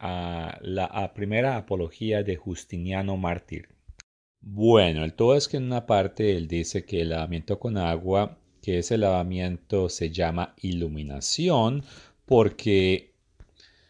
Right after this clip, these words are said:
ahí aprenden cosas concernientes a esa iluminación y por lo tanto se vuelven entendidos. Y aunque yo no creo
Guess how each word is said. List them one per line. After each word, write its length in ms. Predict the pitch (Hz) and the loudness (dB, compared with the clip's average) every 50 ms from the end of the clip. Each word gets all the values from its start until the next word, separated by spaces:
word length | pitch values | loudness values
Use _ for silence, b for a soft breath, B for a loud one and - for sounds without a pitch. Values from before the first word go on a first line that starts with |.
| b b | b b
ahí 240 | _ 98 98 101 107 | _ 2 4 4 6
aprenden 600 | 113 110 110 123 117 113 110 107 113 113 110 104 | 4 4 4 2 2 2 2 2 2 2 2 0
cosas 1300 | 98 - - 113 107 104 101 - - 110 101 98 98 98 98 95 92 90 87 - - - - - - _ - | -4 0 4 6 6 6 6 4 4 4 6 6 8 8 8 6 6 4 2 -2 -4 -4 -6 -8 -12 _ -12
concernientes 520 | - - 101 - 90 90 87 87 82 - 92 | -6 -6 -6 -6 -4 -4 -4 -4 -2 -2 -2
a 40 | 90 | -2
esa 160 | - - 95 | 0 0 0
iluminación 840 | 92 92 85 87 82 80 82 80 - - - 131 143 147 156 - - _ _ | 0 -2 -2 -4 -6 -6 -4 -4 -4 -2 0 0 0 0 -2 -4 -10 _ _
y 100 | - 135 | -8 -6
por 160 | - - 143 | -4 0 -2
lo 80 | 120 - | -2 0
tanto 260 | - 95 85 - 104 | -2 -4 -4 -4 -6
se 120 | 95 98 107 | -6 -4 -2
vuelven 360 | 90 85 82 82 87 85 85 | -2 -2 -2 -2 -4 -4 -4
entendidos. 1040 | 85 82 80 _ - 90 82 82 82 101 123 127 110 - - 113 - - - - _ _ _ B B B B B B B B B B | -6 -6 -10 _ -8 -8 -6 -6 -4 -4 -2 -2 -4 -4 -8 -14 -14 -14 -16 -18 _ _ _ B B B B B B B B B B
Y 520 | - - 143 143 143 139 139 139 139 139 143 | -4 0 2 4 4 4 4 6 8 10 10
aunque 880 | 139 139 135 131 131 120 - - 139 131 131 123 120 113 107 110 - _ | 10 10 8 6 2 0 0 2 4 6 6 8 6 6 4 2 -2 _
yo 220 | 101 95 104 107 | -8 -2 -2 0
no 180 | 110 120 127 123 | 0 0 -4 -2
creo 680 | - 139 120 110 95 87 87 95 101 104 123 147 - | -2 2 4 6 6 6 6 6 4 2 0 -2 -8